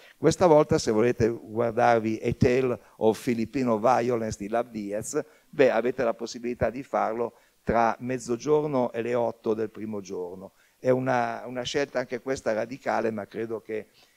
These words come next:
il cinema e la cinefilia ab-, abbiano bisogno di scelte radicali, e io voglio vedere a uno a uno chi sarà presente a quella proiezione, perché quelli avranno un premio speciale che qui non rivelo, ma che, eh, riceveranno poi alla, alla fine del, del festival.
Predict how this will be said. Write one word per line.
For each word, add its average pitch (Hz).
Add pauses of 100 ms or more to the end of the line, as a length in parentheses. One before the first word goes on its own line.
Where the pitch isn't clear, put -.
il 117
cinema 139
e 117
la 117
cinefilia 117
ab-, 110
abbiano 113
bisogno 117
di 107
scelte 107
radicali, 101 (280)
e 123
io 143
voglio 127
vedere 120
a 110
uno 131
a 117
uno 139 (300)
chi 120
sarà 117
presente 117
a 110
quella 117
proiezione, 107
perché 101
quelli 117 (260)
avranno 117
un 123
premio 113
speciale 104
che -
qui 110
non 110
rivelo, 104
ma 95
che, 95 (340)
eh, 104
riceveranno 107
poi 101
alla, 95
alla 95
fine 98
del, 90
del 92
festival. 85